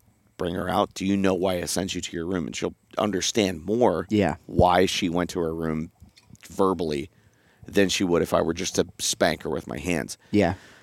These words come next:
Speaker 1: Um, but the, the spanking obviously is very, very, very last resort, especially since my wife doesn't agree with it.
Speaker 2: Yeah.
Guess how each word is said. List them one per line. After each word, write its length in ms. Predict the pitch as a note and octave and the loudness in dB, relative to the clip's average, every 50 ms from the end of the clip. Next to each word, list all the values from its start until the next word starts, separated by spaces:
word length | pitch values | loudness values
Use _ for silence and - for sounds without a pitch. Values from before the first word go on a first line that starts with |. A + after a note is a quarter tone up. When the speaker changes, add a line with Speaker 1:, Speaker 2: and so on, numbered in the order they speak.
| _ _ _ - - | _ _ _ -4 0
Speaker 1:
Um, 460 | - F#2+ F#2 E2+ D#2 C#2+ A#1 - - _ _ _ _ _ _ - - - - - - - | 2 2 2 2 0 -2 -6 -10 -16 _ _ _ _ _ _ -20 -20 -20 -20 -20 -6 2
but 240 | - A2+ F#2+ D#2+ - _ _ - - - - _ - | 4 4 4 4 2 _ _ -20 -20 -20 -20 _ 2
the, 200 | - G#2+ - - - | 2 2 2 2 0
the 100 | F2 G#2+ - | 0 0 0
spanking 480 | - - B2+ B2 B2 - - A2 G2 | 4 4 4 4 4 4 2 0 2
obviously 460 | F2+ F2 F2 F2 F2 F2 - F#2+ F2+ | 2 2 2 2 2 2 2 2 2
is 120 | F2 E2+ D#2+ | 2 0 -2
very, 340 | - G2 F#2+ E2+ E2+ D#2+ E2 | 0 2 2 2 2 0 -2
very, 320 | E2 F#2 E2+ E2 E2+ E2 | -2 -2 -2 0 -2 -2
very 280 | D#2 E2+ E2 E2 D#2+ D#2+ | 0 0 0 0 0 -2
last 320 | D#2 D#2 D#2 E2 - - | -4 -4 -6 -6 -6 -8
resort, 400 | D#2+ D#2 E2 E2 D#2+ D2+ - - | -8 -6 -4 -2 -2 -2 -4 -6
especially 420 | - - - F#2 F2 - E2 D#2+ | -6 -2 0 0 0 0 -2 -4
since 240 | D#2 - D#2+ D2+ - | -4 -4 -8 -8 -8
my 80 | D#2 D#2+ | -8 -8
wife 240 | E2+ E2 D#2 D#2 - | -6 -4 -6 -6 -6
doesn't 260 | - F#2 D#2+ E2 D2+ | -6 -10 -8 -8 -8
agree 260 | D#2+ D#2 E2+ E2 D#2 | -8 -6 -4 -4 -2
with 160 | D#2+ E2+ - F2 | -2 -4 -4 -6
it. 160 | F2 - - _ _ - | -8 -8 -10 _ _ -6
Speaker 2:
Yeah. 220 | - G2+ F#2+ D#2+ | -2 0 0 0